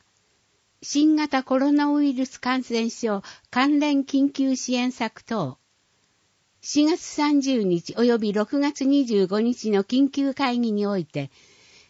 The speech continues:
各常任委員会が開かれ、本会議で付託された議案の審査を行いました。各常任委員会に付託された議案の中から、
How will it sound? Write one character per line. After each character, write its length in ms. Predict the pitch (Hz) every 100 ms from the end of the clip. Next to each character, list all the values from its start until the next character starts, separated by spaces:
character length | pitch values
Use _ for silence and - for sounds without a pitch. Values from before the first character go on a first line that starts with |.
| -
各 320 | 277 - 208
常 240 | 233 294
任 400 | 294 302 294 294
委 60 | 285
員 120 | 285
会 240 | - 180
が 140 | 160 156
開 260 | 180 165
か 160 | 190 160
れ、 160 | 139 - _ _ _ _ _
本 240 | 269 311
会 260 | 302 294 262
議 140 | 233
で 160 | 202 190
付 100 | -
託 240 | 294 294
さ 140 | - 269
れ 100 | 247
た 200 | 214 190
議 220 | 175 214
案 220 | 254 254
の 80 | 247
審 280 | - 269 254
査 220 | - 175
を 140 | 156
行 140 | - 196
い 240 | 214 202
ま 140 | 190 185
し 180 | -
た。 100 | - - _ _ _ _ _ _ _ _ _ _ -
各 280 | 294 277
常 260 | 208 269 311
任 340 | 311 311 311
委 40 | 302
員 100 | 302
会 260 | - 208 185
に 140 | 185
付 100 | -
託 220 | 226 233
さ 160 | - 202
れ 140 | 185
た 160 | 185 180
議 200 | 180 226
案 200 | 247 233
の 100 | 226
中 280 | 214 196 160
か 120 | 147
ら、 160 | 139